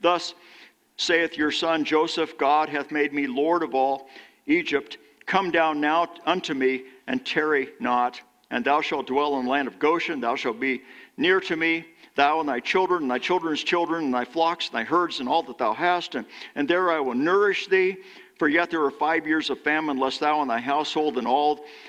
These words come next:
that thou hast come to poverty. Behold, your eyes see, and your, and the eyes of my brother Benjamin, that it is my mouth that speaketh unto you." And I believe that's the language.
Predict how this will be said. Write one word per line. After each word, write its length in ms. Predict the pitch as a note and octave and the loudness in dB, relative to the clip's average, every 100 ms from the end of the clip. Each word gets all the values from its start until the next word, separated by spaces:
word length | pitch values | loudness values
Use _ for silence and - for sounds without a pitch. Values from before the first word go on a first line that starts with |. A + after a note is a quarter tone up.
| - _ | -20 _
that 160 | C#3+ C#3 | -4 0
thou 140 | B2+ | 0
hast 400 | A2+ C#3+ C#3 - | 2 2 0 -2
come 180 | - C3+ | -4 -4
to 60 | B2 | -6
poverty. 720 | - C3+ C3 B2+ - A2+ A2+ - _ - _ - | -2 0 0 -2 -2 -4 -4 -12 _ -20 _ -2
Behold, 440 | D3+ D3 F3+ F3+ | -2 2 2 2
your 220 | D3+ C3+ | 2 0
eyes 340 | B2 D3+ E3+ E3 | 2 2 0 -2
see, 480 | - F3 E3 D#3+ - - - - _ | -2 0 2 0 -4 -16 -20 -20 _
and 160 | - D#3+ | -2 0
your, 260 | D3+ C#3+ C3+ - - _ _ _ _ _ - | 2 0 -2 -12 -20 _ _ _ _ _ -6
and 180 | E3 D3+ | -2 0
the 60 | |
eyes 320 | C#3 D3 F3+ D#3+ | 2 2 0 -2
of 80 | |
my 100 | C#3+ | -2
brother 240 | C3+ D#3+ D3+ | 0 0 0
Benjamin, 540 | B2+ D3+ C#3+ D3 C#3+ | 0 0 -2 -2 0
that 160 | C3 C3 | 0 0
it 120 | C3 | 2
is 180 | C#3+ C3+ | 0 0
my 460 | C3 D#3 F3 F3 - - | 0 2 2 -2 -6 -6
mouth 640 | B2+ D#3 E3 F#3 F#3 - - _ _ | 0 4 4 2 -2 -10 -20 _ _
that 180 | C#3+ D3 | 0 0
speaketh 480 | - - F3 F3 D#3+ | -2 0 0 0 0
unto 240 | E3 D#3 | 0 2
you." 100 | E3 | 2
And 80 | D#3+ | 2
I 60 | D3+ | 0
believe 220 | D3 D3+ | 0 0
that's 160 | D3+ | 0
the 60 | C#3+ | 0
language. 600 | C3+ D#3+ F3 F#3 F#3 | 0 2 2 2 0